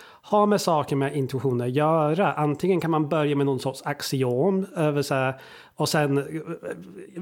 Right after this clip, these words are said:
utveckla ett argument baserat på det här axiom som alla kan acceptera.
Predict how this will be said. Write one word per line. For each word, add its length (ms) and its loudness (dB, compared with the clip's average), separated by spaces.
utveckla 440 4
ett 80 0
argument 520 0
baserat 440 -2
på 80 -4
det 80 0
här 240 -4
axiom 720 0
som 140 -4
alla 280 -2
kan 140 -8
acceptera. 600 -8